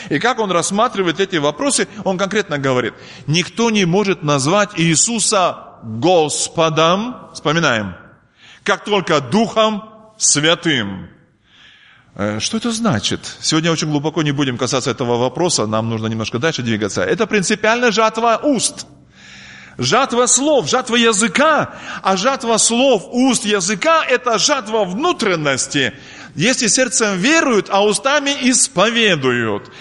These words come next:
А тут получается, если уста не могут исповедать, что ты принимаешь тело и кровь, то значит, ты сердцем не веруешь, что это тело и кровь. Вот там ненормальности, во внутренности.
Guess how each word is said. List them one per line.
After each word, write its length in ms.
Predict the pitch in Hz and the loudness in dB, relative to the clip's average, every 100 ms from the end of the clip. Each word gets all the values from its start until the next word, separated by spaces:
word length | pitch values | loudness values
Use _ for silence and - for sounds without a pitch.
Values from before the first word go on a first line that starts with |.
| - - | -8 0
А 140 | 170 | 0
тут 240 | 285 320 - | 0 -2 -2
получается, 640 | 285 269 269 226 185 208 | 0 0 0 0 0 -2
если 160 | 214 | 0
уста 240 | 233 - 247 | -2 -2 -2
не 120 | 240 | -2
могут 300 | 254 254 240 | 0 0 0
исповедать, 520 | 247 - 240 233 220 | -2 0 0 0 -2
что 100 | 196 | -2
ты 160 | 214 233 | -2 -2
принимаешь 560 | 220 220 214 214 196 - - - | 0 0 2 2 0 -2 -16 -6
тело 500 | - 262 233 185 160 | 2 4 4 4 2
и 280 | 147 180 175 | 0 0 0
кровь, 460 | - 208 285 349 - - - - - | 0 2 2 2 -2 -18 -20 -20 -4
то 140 | 190 | 0
значит, 240 | 208 240 240 | 2 0 0
ты 100 | 208 | 2
сердцем 480 | 262 269 - 208 | 2 2 0 0
не 140 | 208 233 | 2 2
веруешь, 540 | 240 226 156 135 131 | 4 2 2 2 0
что 140 | - 156 | 0 -2
это 220 | 151 147 | 0 -2
тело 440 | - 247 285 240 | 0 2 2 2
и 180 | 220 214 | 0 -2
кровь. 300 | 220 202 120 - - - | 0 0 0 -6 -12 -6
Вот 140 | 135 | 0
там 180 | 214 196 | 0 0
ненормальности, 640 | 185 180 147 113 110 - | 0 2 2 -2 -4 -4
во 160 | 127 127 | 0 0
внутренности. 720 | 180 180 117 110 104 - - | 0 -2 -2 -4 -6 -8 -12